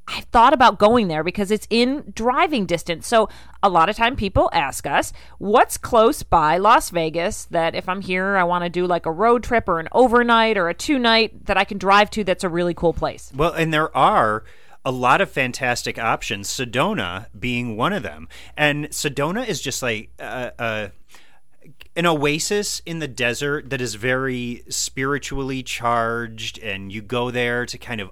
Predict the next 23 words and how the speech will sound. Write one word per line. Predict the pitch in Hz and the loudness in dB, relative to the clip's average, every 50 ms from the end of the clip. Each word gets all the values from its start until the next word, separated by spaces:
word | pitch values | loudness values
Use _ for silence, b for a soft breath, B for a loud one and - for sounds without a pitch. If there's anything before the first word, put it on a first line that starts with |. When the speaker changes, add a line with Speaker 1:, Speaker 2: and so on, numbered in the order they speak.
| - - | -10 -6
Speaker 2:
unplug, | 127 135 156 165 160 - - - 135 131 127 113 101 92 85 87 | -6 -4 -4 -6 -8 -10 -12 -8 -4 -2 0 0 -2 -4 -6 -12
relax. | 87 98 113 123 120 113 110 123 123 120 107 95 87 - - | -12 -10 -10 -10 -10 -10 -8 -8 -6 -4 -4 -6 -8 -10 -12
They | 110 104 | -10 -10
have | 104 101 98 - | -10 -10 -12 -12
great | - 98 95 110 113 123 127 - | -16 -14 -10 -8 -8 -8 -8 -10
spas, | - - - - 123 120 113 113 107 95 87 80 - B B B B B B | -10 -12 -8 -4 -2 -2 0 0 0 -2 -4 -6 -10 B B B B B B
they | 113 110 95 | -8 -8 -6
have, | 107 110 107 101 104 98 104 - | -6 -6 -6 -6 -8 -10 -12 -14
uh, | 110 107 98 | -16 -16 -16
great | 95 - 113 113 117 123 127 - - | -16 -12 -8 -6 -6 -6 -8 -10 -12
wine | 127 113 101 113 113 117 117 123 127 117 | -12 -10 -6 -2 -2 -2 -2 -4 -4 -4
bars, | 107 107 101 98 95 92 87 87 85 85 - | -2 0 0 0 0 -2 -4 -6 -8 -8 -6
they | 113 107 101 | -6 -6 -6
have, | 101 110 107 101 101 - b b b b b b b - | -4 -4 -4 -4 -6 -8 b b b b b b b -16
uh, | 123 | -16
great | 104 - - 113 123 131 131 - | -16 -12 -6 -4 -4 -4 -4 -4
outdoor | 131 123 120 113 117 - 120 110 113 117 120 123 110 | -6 -8 -8 -8 -10 -8 -4 -2 -2 0 -2 -2 -2
activities, | 107 101 95 - - - 110 92 92 95 87 87 - - | -4 -4 -4 -4 -8 -8 -8 -8 -8 -10 -10 -12 -12 -10
and | 120 117 117 113 | -10 -10 -8 -8
the | |
scenery | 101 - - - 147 143 143 147 156 160 160 160 165 170 175 180 175 b b b b b b b - - - - | -8 -8 -8 -6 -6 -6 -6 -6 -6 -6 -6 -6 -6 -6 -6 -6 -8 b b b b b b b -20 -20 -14 -6
is, | - 147 139 135 135 123 117 117 - - - - - - | -4 -2 -2 -2 -4 -6 -8 -10 -12 -16 -20 -20 -20 -20
uh, | - | -20